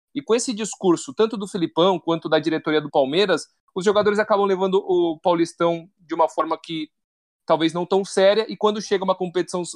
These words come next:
é, importante como a Libertadores, eles não tão preparados o suficiente, né? Então eu acho que pesa demais. Num, num, num futebol tão, é, competitivo, é, que não tem, por mais que a, a melhor equipe, que seja, é, o melhor elenco, Palmeiras, Flamengo, tenha melhores jogadores,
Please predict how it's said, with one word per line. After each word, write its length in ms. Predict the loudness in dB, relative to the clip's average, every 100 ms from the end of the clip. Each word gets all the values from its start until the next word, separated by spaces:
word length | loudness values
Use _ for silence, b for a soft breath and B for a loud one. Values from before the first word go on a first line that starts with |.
| -2
é, 320 | 2 4 4 0
importante 440 | -2 0 0 -2
como 140 | -2
a 20 | 0
Libertadores, 720 | 0 2 2 4 2 0 -2 _ _
eles 160 | -2 0
não 140 | 0
tão 140 | 0 0
preparados 500 | 0 2 4 2 -2
o 20 |
suficiente, 640 | -8 -10 -4 -4 -4 -10 -6
né? 160 | -6
Então 200 | -2 0
eu 80 | 2
acho 200 | 2 0
que 200 | -10 -10 -10 -20 -6
pesa 240 | 0 0 -2
demais. 440 | -4 -2 -2 -4
Num, 260 | -12 -16 -14
num, 420 | -8 -6 -6 -8 -8
num 180 | -6 -6
futebol 380 | -8 0 0
tão, 380 | 2 2 2 0 -4
é, 140 | -4
competitivo, 1000 | 0 0 2 0 0 -6 -4 -2 -2 -4 _ _ _ -6
é, 140 | -4 -2
que 120 | -2
não 120 | -2
tem, 340 | 0 0 -2 -2
por 140 | 0
mais 200 | 2 2
que 80 | 2
a, 140 | 2 2
a 160 | 0
melhor 320 | -2 0 0
equipe, 640 | 0 -6 -12 -10 -10 -10 -12
que 80 | -12
seja, 320 | -2 -2 2
é, 180 | 2 2
o 60 | 0
melhor 260 | 2 2
elenco, 520 | 2 -2 -4 -4 -6
Palmeiras, 400 | -2 -2 0 -6
Flamengo, 420 | 0 -2 -2 -10 -10
tenha 320 | -4 -2 -2
melhores 400 | -4 -2 -2 -2
jogadores, 640 | 0 0 2 0 0 -8